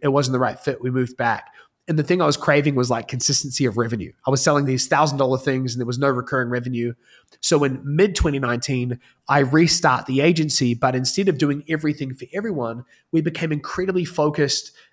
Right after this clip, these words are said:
uh, through one type of person and one type of problem.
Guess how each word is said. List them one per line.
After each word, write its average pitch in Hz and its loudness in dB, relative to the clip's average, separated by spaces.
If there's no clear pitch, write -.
uh, 127 0
through 151 4
one 151 2
type 151 0
of 151 -6
person 143 0
and 127 -4
one 127 -4
type 120 -8
of 131 -14
problem. 107 -10